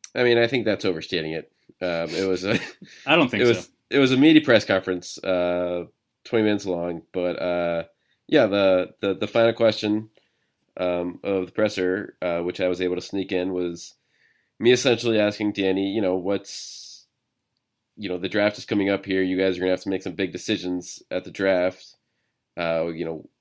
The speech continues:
Speaker 1: how are you guys gonna weigh the risk reward of, you know, trading for a guy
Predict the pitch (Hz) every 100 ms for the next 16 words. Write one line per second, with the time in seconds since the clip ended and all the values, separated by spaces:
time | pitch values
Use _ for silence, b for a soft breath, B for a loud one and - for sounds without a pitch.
0 | _ 104 101 101 98 95 92 92 90 92
1 | 92 92 87 90 90 - 90 90 92 92
2 | 87 82 - 90 82 80 - _ _ _
3 | _ - 98 92 92 82 87 85 87 87
4 | 85 87